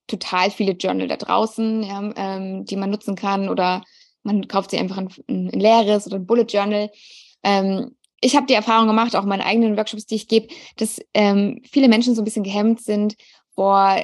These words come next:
diesen leeren Zeilen oder diesen leeren Seiten und dann oft gar nicht wissen, okay, wie finde ich den Einstieg?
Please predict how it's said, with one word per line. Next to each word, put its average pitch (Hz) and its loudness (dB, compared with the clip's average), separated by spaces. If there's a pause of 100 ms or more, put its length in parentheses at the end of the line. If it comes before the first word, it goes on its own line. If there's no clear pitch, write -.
(220)
diesen 202 -4
leeren 190 -4
Zeilen 240 6
oder 196 2
diesen 190 -6
leeren 196 -2
Seiten 185 -4 (380)
und 185 -2
dann 196 -4
oft - -4
gar 202 0
nicht 202 -6
wissen, 208 -4
okay, 202 -6
wie 202 -8
finde 220 2
ich 214 -2
den 208 -4
Einstieg? 196 -4